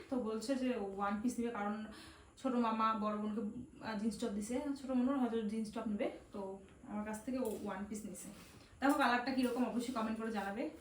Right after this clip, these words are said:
আর আমি তো একদিন পরবই, তোমাদের দাদাভাই আসলে তো একদিন পরবই আমি অবশ্যই।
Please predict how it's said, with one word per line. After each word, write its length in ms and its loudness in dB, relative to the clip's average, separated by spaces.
আর 80 -4
আমি 180 6
তো 60 0
একদিন 240 4
পরবই, 360 -4
তোমাদের 240 6
দাদাভাই 320 10
আসলে 200 6
তো 80 4
একদিন 280 6
পরবই 440 -4
আমি 120 -6
অবশ্যই। 680 4